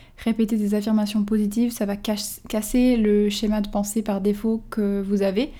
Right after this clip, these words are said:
et qui continue de vous faire douter de vous-même. Et le but de cette routine du matin, ça va être de casser les schémas automatiques des pensées, euh,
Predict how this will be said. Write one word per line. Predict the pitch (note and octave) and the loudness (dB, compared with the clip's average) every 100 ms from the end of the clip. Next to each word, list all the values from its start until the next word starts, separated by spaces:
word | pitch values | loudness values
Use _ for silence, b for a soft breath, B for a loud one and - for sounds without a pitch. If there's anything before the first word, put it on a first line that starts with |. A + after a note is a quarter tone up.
| B B B B | B B B B
et | A3+ A#3 A#3+ | 2 2 2
qui | - | -2
continue | G#3 A3+ A3 A3+ A#3+ | 2 4 8 8 8
de | A3+ | 4
vous | |
faire | G#3+ G#3 | 0 -2
douter | G#3 G3+ G#3+ | 0 0 0
de | |
vous-même. | G3+ G3 - - - B B B B - | 0 -2 -2 -8 -12 B B B B -4
Et | G#3 | 2
le | G#3 | 2
but | G3 G#3+ D4 - | 2 2 2 2
de | G#3+ | 0
cette | G#3+ | 0
routine | G#3+ A3 G#3+ | -2 -2 2
du | G#3 | 4
matin, | G3+ F#3+ C4 | 2 2 0
ça | C4 | 2
va | G#3 | 0
être | G3+ | 0
de | G3+ | -2
casser | G3+ A#3 - - B3 A#3+ | 0 0 0 0 2 4
les | G#3 | 2
schémas | G#3 G#3 G#3 | 2 2 0
automatiques | G#3 G3+ G3 G3 G#3+ | 0 2 0 0 0
des | G3 | 0
pensées, | G3 F#3+ F#3 G#3+ B3+ C4 B B B - | 0 -4 -2 0 0 -2 B B B -8
euh, | G3+ G3 | -4 -4